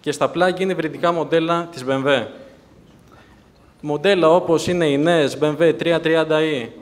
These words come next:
δύο είκοσι πέντε εξ e και η Χ πέντε X Drive σαράντα e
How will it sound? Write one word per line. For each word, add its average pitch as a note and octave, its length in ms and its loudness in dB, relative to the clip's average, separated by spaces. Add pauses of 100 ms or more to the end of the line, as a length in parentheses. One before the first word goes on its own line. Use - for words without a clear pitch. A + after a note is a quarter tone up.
(140)
δύο D#3 340 -4
είκοσι D#3+ 280 -4
πέντε D#3+ 300 2
εξ D3+ 240 0
e D3 240 -2 (520)
και C3+ 140 -6
η B2 60 -6
Χ - 120 -14 (180)
πέντε D#3+ 420 2
X D3+ 160 -8
Drive D#3+ 160 2
σαράντα D3 460 0
e C#3+ 240 -4